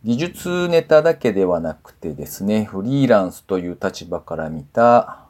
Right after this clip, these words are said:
働き方だとか、まあ、ビジネスモデルだとかですね、もしくはマネタイズとか、はたまたスタートアッ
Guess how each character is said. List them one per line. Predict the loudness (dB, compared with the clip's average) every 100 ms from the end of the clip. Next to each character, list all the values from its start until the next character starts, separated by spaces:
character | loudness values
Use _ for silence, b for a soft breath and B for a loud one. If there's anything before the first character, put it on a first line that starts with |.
| _
働 | -6 0 2 2
き | -2
方 | -2 0 2
だ | 2
と | 0 -2
か、 | -2
ま | 2 2
あ、 |
ビ | 2 -6
ジ | -6
ネ | -4 -4
ス | -2
モ | -4 -4
デ | -6
ル | -10 -10
だ | -10
と | -12
か | -12
で | -14
す | -14 -14
ね、 | -14 -14 b b b b
も | -12 -12
し | -6
く |
は | -6
マ | -4 -2
ネ | -2
タ | 0 0
イ | 0
ズ | -2
と | -6 -6
か、 | -4 -6 -6 _ _
は | _
た | -4 -2
ま | -2
た | -2 -2 -2
ス | -2
タ | 2 4
ー | 2
ト | 4
ア |
ッ | 4